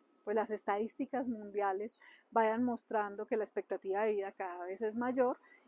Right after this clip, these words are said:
y que la población, el porcentaje de población mayor de sesenta, sesenta y cinco años cada vez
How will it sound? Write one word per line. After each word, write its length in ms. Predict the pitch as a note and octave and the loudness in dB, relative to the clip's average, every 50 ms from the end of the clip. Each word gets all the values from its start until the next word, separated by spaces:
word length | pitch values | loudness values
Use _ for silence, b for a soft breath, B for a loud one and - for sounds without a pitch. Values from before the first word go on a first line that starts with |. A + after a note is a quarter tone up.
| _ - | _ -2
y 180 | - D4 D#4+ - | 4 4 4 4
que 240 | - - A#3+ A#3 C4+ | 6 4 4 4 4
la 580 | C4 B3 A3 G3 F#3 F3+ F3 F3 E3+ F3 E3+ - _ | 2 2 2 2 0 0 -2 -4 -4 -6 -6 2 _
población, 640 | A#3+ A#3+ A#3 A3+ G#3+ G#3 G3 - - B3 A3+ A3 A#3 | 12 12 12 12 10 6 2 0 -4 -4 -4 -2 -2
el 60 | A#3 | -2
porcentaje 720 | - A3 G#3+ - A#3 G3 G3 - - A#3+ C4 D#4+ D#4 D4+ A#3 | 0 -2 -2 -2 -6 -12 -10 -2 0 2 2 2 0 -2 -6
de 60 | G#3 | -6
población 800 | - - G3 F#3+ G3 F#3+ F#3 F3+ F3 - - G#3+ G3+ G#3 A#3 A#3+ | -4 -4 -4 -2 -2 -2 -4 -6 -8 -6 -2 -2 0 0 0 -2
mayor 360 | A3+ G3 F3+ F#3+ F#3 F3+ F3 | -4 -4 -6 -6 -6 -8 -6
de 100 | F#3+ F#3+ | -8 -8
sesenta, 480 | - A3 G#3 - G#3 G3+ G#3 - G#3+ G#3+ | -8 -8 -6 -4 -4 -4 -4 -4 -6 -6
sesenta 400 | G#3 G3 - G#3+ G3+ F#3 - F3 | -6 -8 -10 -12 -12 -10 -12 -12
y 80 | F3 | -12
cinco 380 | - - F#3+ F#3+ F3+ - G3 G#3 | -12 -12 -14 -14 -6 -2 0 0
años 280 | A3 A3+ A#3 A#3 B3 - | 0 0 -2 -6 -8 -8
cada 360 | - G#3 F#3 F3+ F3 F3+ F#3 | -6 -4 -2 -2 0 -2 -2
vez 240 | F#3+ G3 G3+ - | -2 -4 -4 -6